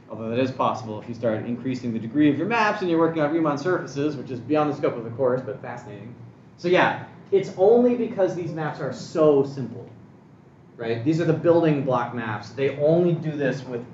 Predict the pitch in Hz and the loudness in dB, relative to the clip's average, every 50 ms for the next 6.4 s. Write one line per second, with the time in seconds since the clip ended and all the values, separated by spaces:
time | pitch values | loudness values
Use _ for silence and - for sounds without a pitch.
0 | - - - 123 147 151 160 165 160 156 156 151 - - 147 139 123 113 104 - | -18 -16 -2 2 4 4 4 4 2 0 -2 -2 -4 -4 -4 -4 -4 -4 -6 -10
1 | - - - - - - - 139 123 117 117 117 110 - 113 113 113 113 - 113 | -14 -18 -20 -20 -20 -18 -12 -12 -6 -2 0 0 0 -2 -4 -8 -8 -10 -12 -14
2 | 107 101 95 - 110 104 95 87 85 82 - - - - - - - - - - | -16 -16 -18 -18 -18 -18 -18 -18 -18 -20 -20 -20 -20 -20 -20 -20 -20 -20 -20 -20
3 | - - 160 180 196 - 208 202 196 - - 202 185 180 180 180 - - 175 170 | -4 2 4 4 4 6 6 6 6 6 2 0 2 2 2 0 0 -2 -4 -4
4 | 170 160 - - - 160 147 135 131 127 - 151 165 170 170 180 175 175 156 139 | -4 -4 -8 -10 -10 -8 -6 -6 -6 -6 -6 -4 -4 -2 -2 -2 -2 -2 -4 -2
5 | 139 143 143 139 139 131 127 123 127 131 139 147 151 147 151 160 156 156 - 170 | -2 -2 2 2 2 2 2 -2 -4 -4 -6 -6 -8 -8 -8 -10 -10 -10 -8 -8
6 | 170 170 175 180 180 185 - | -8 -6 -6 -8 -8 -10 -12